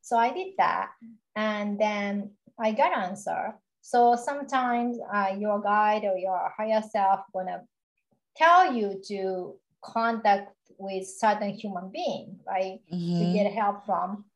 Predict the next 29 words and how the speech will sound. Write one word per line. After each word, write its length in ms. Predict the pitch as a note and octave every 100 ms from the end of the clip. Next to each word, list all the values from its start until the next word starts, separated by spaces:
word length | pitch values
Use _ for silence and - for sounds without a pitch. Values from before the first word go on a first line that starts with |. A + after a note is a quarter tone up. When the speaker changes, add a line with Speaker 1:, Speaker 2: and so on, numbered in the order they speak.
| -
Speaker 1:
or 360 | E4 E4 B3
they're 160 | G#3+ A3
gonna 200 | G#3 G3
help 360 | F#3+ F#3+ F#3 F#3
you 720 | F#3+ A3 A#3 G#3+ F#3 F3+ G3 _ _ -
directly, 680 | F#3+ F#3 D4+ F#4 - E3 E3
whichever 640 | G#3 A3 C4 C4 A#3 G3 F#3
the 80 | F#3
case, 460 | - - - - - _
right? 260 | F3+ F#3 F#3 - _ _ _
So, 440 | - A#3 G#3 G3+ - _ _
but 300 | G#3+ A#3+ A#3+
it's, 240 | C4+ - - _ -
it's 180 | B3+ D4+
important 520 | D4 E4 D#4+ D#4 D4
to 60 | A#3
be 140 | A3+ -
open 500 | A3 A#3+ A#3+ A3 G3+
to 200 | G#3 F#3+
be 200 | F#3 F#3 -
helped 520 | G#3 E3+ G3 - _ _ _ _ _ _ _ _ _ -
because 300 | F#3+ A3 G#3
we 140 | A#3
are 80 | C4
still 560 | B3 - C#4 C4+ C4 - -
not 460 | A3 A3 A#3+ -
five 260 | - G#3 G3+
D 180 | A#3 B3
yet. 300 | G3 F3 G#3